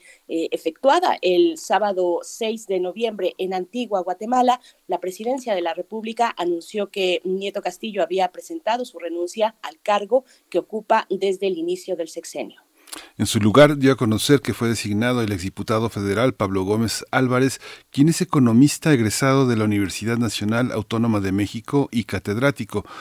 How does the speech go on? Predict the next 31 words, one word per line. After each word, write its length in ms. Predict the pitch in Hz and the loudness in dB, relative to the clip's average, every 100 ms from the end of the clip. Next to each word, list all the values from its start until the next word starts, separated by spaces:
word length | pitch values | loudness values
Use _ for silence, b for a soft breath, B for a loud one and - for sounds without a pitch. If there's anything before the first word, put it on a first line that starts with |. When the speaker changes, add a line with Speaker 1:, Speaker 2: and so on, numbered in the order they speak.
| B B B | B B B
Speaker 2:
Sobre 300 | - 113 104 | -4 0 2
el 100 | 104 | 2
tema, 260 | 151 139 139 | 6 8 8
el 60 | 110 | 4
presidente 540 | 110 - 120 123 120 | -2 0 2 2 2
López 300 | 120 131 - | 0 -2 -2
Obrador 420 | 104 104 131 135 | -2 -2 -2 -4
calificó 540 | - 110 101 185 - 123 | -4 -4 -4 -8 -4 -4
el 60 | |
suceso 460 | - 104 123 - 117 | -4 -4 -4 -4 -6
como 280 | 110 98 98 | -2 -2 -2
escandaloso, 720 | - 104 95 95 135 143 - | -4 -4 -2 0 0 0 -6
debido 380 | 104 107 104 117 | -8 -4 0 0
a 60 | 120 | 0
que 120 | 104 | -2
la 120 | 92 | -4
fiesta 480 | - 123 123 143 120 | -2 -2 -2 -4 -4
se 100 | 110 | -6
celebró 540 | - 92 90 92 123 - B B B | -6 -6 -4 -2 -4 -6 B B B
en 160 | 107 | 2
un 100 | 113 | 4
lujoso 440 | 113 104 117 - 107 | 4 0 -4 -2 -4
hotel 240 | - 117 | -2 -2
guatemalteco 760 | 107 101 95 92 - 131 143 135 | 0 0 -2 -2 -2 -2 -2 -4
a 100 | 107 | -4
la 100 | 95 | -6
que 140 | - 90 | -6 -6
fueron 320 | 117 113 101 | -2 -2 -2
convocados 640 | 95 87 - 110 123 - - | -4 -8 -4 -4 -4 -6 -10
trescientos 580 | 92 - 107 104 104 | -8 -4 -4 -4 -6
invitados, 520 | 98 87 - 123 123 | -6 -6 0 0 0